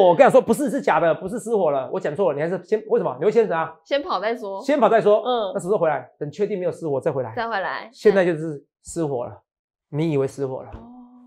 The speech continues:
Speaker 1: 等没有失火的时候，你们再回来，才会行情再上去，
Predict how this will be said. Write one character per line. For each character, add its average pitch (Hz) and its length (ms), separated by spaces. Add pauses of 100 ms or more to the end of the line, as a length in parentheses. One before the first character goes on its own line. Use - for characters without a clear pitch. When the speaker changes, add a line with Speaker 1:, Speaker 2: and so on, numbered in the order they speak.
(120)
Speaker 1:
等 139 100
没 160 120
有 180 80
失 160 200
火 127 180
的 117 60
时 143 60
候， 135 40
你 123 60
们 123 80
再 131 100
回 - 120
来， - 220
才 - 120
会 156 60
行 143 220
情 120 140
再 131 120
上 123 200
去， 117 260